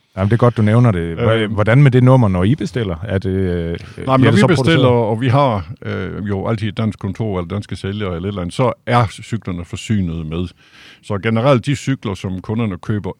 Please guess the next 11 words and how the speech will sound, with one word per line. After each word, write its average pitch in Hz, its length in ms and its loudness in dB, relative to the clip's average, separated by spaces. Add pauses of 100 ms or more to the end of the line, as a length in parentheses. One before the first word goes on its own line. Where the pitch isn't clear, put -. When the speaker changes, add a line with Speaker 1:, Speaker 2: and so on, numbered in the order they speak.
(120)
Speaker 2:
i 127 200 -4 (400)
Danmark, 87 400 -4 (540)
de 117 140 0
vil 113 160 -2
stort - 480 -8
set - 180 -8
alle 101 220 -2
sammen 82 380 -8 (300)
have 92 220 -2 (380)
dansk - 380 -10
stelnummer. 78 500 -8